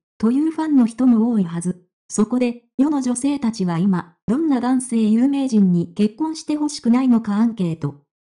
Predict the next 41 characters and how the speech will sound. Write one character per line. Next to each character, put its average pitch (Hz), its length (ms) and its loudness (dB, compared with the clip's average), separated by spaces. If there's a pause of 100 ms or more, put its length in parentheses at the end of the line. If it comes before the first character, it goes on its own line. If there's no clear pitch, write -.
熱 196 360 -2
愛 254 220 2
や 226 180 -2
結 214 240 -4
婚 302 220 -2
の 294 100 -4
可 254 100 -4
能 269 200 2
性 269 260 0
も 240 120 4
分 220 140 2
析 220 320 -2
し - 160 -12
た。 - 260 -8 (200)
駆 220 280 -2
け 330 60 -2
込 330 40 2
み 330 120 2
結 311 240 -6
婚 240 220 0
し - 80 -14
て 190 100 -2
ほ 214 140 -2
し - 100 -16
く 170 100 -6
な 185 140 -4
い 185 220 -10
男 285 220 0
性 294 260 -2
有 285 200 0
名 302 200 -2
人 220 180 4
ト 214 120 -2
ッ - 20 -6
プ 180 240 -4
十。 190 320 -2 (140)
ま 240 120 2
ず 247 80 -2
は 180 240 -4
ト 226 120 2
ッ - 20 2